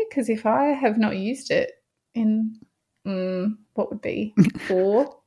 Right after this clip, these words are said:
Speaker 1: years?"
Speaker 2: Ah, maybe that
Speaker 1: I'm
Speaker 2: clutch
Speaker 1: like,
Speaker 2: isn't
Speaker 1: "Maybe."
Speaker 2: really
Speaker 1: But then I did use it that night, so it was back to the top of the list.
Speaker 2: <laughs> One
Speaker 1: Mm.
Speaker 2: use in four years. It puts it straight back up the top, does it? <laughs>
Speaker 1: Totally justify that.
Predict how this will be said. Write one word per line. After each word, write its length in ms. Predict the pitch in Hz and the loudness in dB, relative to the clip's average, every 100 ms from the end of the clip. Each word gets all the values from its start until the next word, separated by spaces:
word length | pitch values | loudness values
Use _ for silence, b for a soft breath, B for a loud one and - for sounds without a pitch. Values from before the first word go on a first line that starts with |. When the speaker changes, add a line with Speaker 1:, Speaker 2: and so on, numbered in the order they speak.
| B B | B B
Speaker 1:
years?" 300 | 208 233 359 | -2 0 6
Speaker 2:
Ah, 560 | 440 233 311 330 220 170 - | 8 8 6 6 4 4 2
maybe 260 | 208 196 196 | 2 2 2
that 160 | 190 | 0
Speaker 1:
I'm 40 | - | 0
Speaker 2:
clutch 640 | 196 190 190 185 - - - | -2 -2 -2 -2 -4 -4 -2
Speaker 1:
like, 80 | |
Speaker 2:
isn't 200 | 185 185 175 | 0 0 0
Speaker 1:
"Maybe." 80 | 185 | 0
Speaker 2:
really 520 | 180 180 175 175 175 | 0 0 -2 -2 2
Speaker 1:
But 140 | 233 226 | 4 8
then 100 | 226 | 8
I 80 | 208 | 6
did 220 | 196 190 | 4 0
use 180 | 185 185 | 0 0
it 120 | - | 2
that 160 | 180 | 0
night, 340 | 175 180 180 - | 0 -2 -4 -4
so 360 | - 190 180 170 - _ _ _ | 0 0 0 -2 -10 _ _ _
it 60 | 185 | -8
was 140 | 202 | -6
back 240 | - - - | -2 -2 4
to 120 | 247 | 2
the 100 | 196 | 2
top 260 | - 180 - | -2 -2 0
of 60 | |
the 60 | - | 0
list. 420 | 214 214 - - B B | -2 -4 -10 -14 B B
Speaker 2:
<laughs> 220 | 247 - - | -2 0 4
One 220 | 196 190 | 6 8
Speaker 1:
Mm. 40 | |
Speaker 2:
use 240 | 180 180 214 | 8 6 4
in 140 | 160 | 2
four 280 | - 160 156 | 0 0 2
years. 400 | 156 165 170 - B B B B - - 226 240 | 2 -2 -4 -8 B B B B -20 -20 -4 2
It 220 | 240 214 | 2 4
puts 200 | 214 - | 2 4
it 120 | 185 | 2
straight 260 | - 196 - | 4 4 4
back 200 | 180 160 | 2 2
up 120 | - | 2
the 80 | - | 2
top, 260 | 170 - | 2 4
does 200 | 165 156 | 2 4
it? 200 | - - - | 4 4 2
<laughs> 760 | - - - - - 277 - - | 0 -8 -16 -20 -16 -16 -6 0
Speaker 1:
Totally 400 | 247 214 - 185 | 2 4 4 4
justify 480 | - - 415 - - | 2 2 0 2 2
that. 340 | - - | 2 0